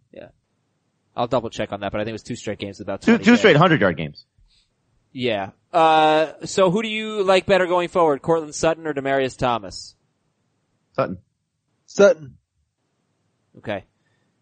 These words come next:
Speaker 1: Yeah, it was, uh, two straight games of being good for, uh, Lamar Miller at Jacksonville and home against Miami. Anything else from this game, guys? Houston, Denver?
Speaker 2: Uh, nope.
Speaker 1: It's a good Houston run defense. Lin-, Lindsey had his worst game as a rusher,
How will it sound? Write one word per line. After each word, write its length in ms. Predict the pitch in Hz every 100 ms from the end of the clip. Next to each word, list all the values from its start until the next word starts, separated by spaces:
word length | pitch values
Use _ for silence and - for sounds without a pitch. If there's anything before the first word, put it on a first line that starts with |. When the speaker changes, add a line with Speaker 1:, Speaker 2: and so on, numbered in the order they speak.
| _ -
Speaker 1:
Yeah, 240 | 147 135
it 80 | 147
was, 260 | 165 160 196
uh, 240 | 185 175
two 160 | - 214
straight 260 | - 160
games 340 | 131 120 113 104
of 120 | 104
being 240 | 117 110
good 220 | 107 107 -
for, 440 | 107 101 98 98
uh, 60 | 98
Lamar 280 | 98 95
Miller 320 | 92 92 92 107
at 180 | 123 113
Jacksonville 480 | 117 107 - 107
and 60 | 107
home 140 | 107 104
against 300 | 101 95 -
Miami. 460 | 95 90 82 82 _ _ _ _ _ -
Anything 260 | 170 202
else 140 | 208 208
from 100 | 220
this 120 | 208
game, 220 | 220 214
guys? 320 | 208 208 214 -
Houston, 280 | 190 202
Denver? 460 | 190 202 208 214 - _ _ _ _ _ _ _ _ _ _ _ _ _ _ _ _ -
Speaker 2:
Uh, 720 | 90 90 87 87 85 85 85
nope. 220 | 82 - - _ _ _ _ _ _ _ _ _ _ _ _
Speaker 1:
It's 100 | -
a 40 | 165
good 280 | 214 220
Houston 540 | 165 202 202 190 165 165
run 200 | 180 180
defense. 540 | 156 147 143 127 120 -
Lin-, 300 | 156 160 160
Lindsey 460 | 165 170 147 165 156
had 180 | 160 151
his 120 | 139
worst 320 | 143 151 -
game 280 | 160 151 139
as 120 | 135
a 60 | 131
rusher, 440 | 135 127 127 107